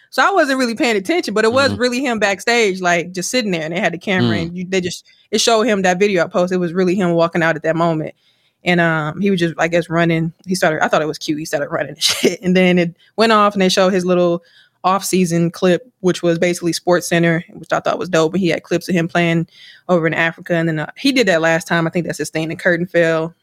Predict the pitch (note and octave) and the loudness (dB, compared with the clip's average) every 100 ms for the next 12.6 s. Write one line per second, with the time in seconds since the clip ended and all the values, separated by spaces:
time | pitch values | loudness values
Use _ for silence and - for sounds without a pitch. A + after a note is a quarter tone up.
0 | _ E3+ E3 E3 F3 E3+ E3 E3+ F3 E3 | _ -6 -4 -2 -2 0 -2 -2 -4 -4
1 | D#3+ - - - F#4 G4 G3+ A#3 - G#3+ | -4 -8 -16 -2 0 0 0 0 2 2
2 | G3 F#3 _ _ _ D4+ E4 D4 E4 D#4+ | 0 -4 _ _ _ -2 0 0 0 0
3 | D4+ C#4+ B3 A3+ F#3 G3+ A#3 A#3+ B3+ B3+ | 0 0 0 -2 -2 0 0 0 -4 -4
4 | A3 B3+ A3+ G#3+ G3+ F#3 F3 - _ _ | -4 -2 -2 0 2 2 0 -6 _ _
5 | _ _ A#3+ D4+ A#3+ B3+ A#3+ G#3+ F#3 F3 | _ _ -2 -2 0 0 2 0 2 2
6 | G3+ G#3 F#3+ F3+ F3+ G3+ E3+ E3+ F#3 F3 | 2 2 0 -2 -2 -4 -4 -2 -4 -4
7 | E3+ - _ E3 F3+ F#3 _ _ F#3+ F3+ | -10 -16 _ -14 -12 -18 _ _ -2 0
8 | F#3 G3 F3+ E3+ G#3 G3 F#3+ C4 D4 D4 | 2 0 0 2 2 2 0 0 2 2
9 | C4+ - F2+ D3+ A#3 G#3+ F3+ F3 - F3+ | 0 0 2 0 -2 -2 -2 -4 0 2
10 | E3+ - _ _ _ _ _ - - F#3 | 2 -2 _ _ _ _ _ -18 -6 0
11 | F3 F#3 B3 F#3 F3 F3+ F3+ E3+ E3+ A3 | 2 2 0 0 0 0 0 -2 -4 -10
12 | - - - E4 G4+ - | -14 -16 -2 0 0 -4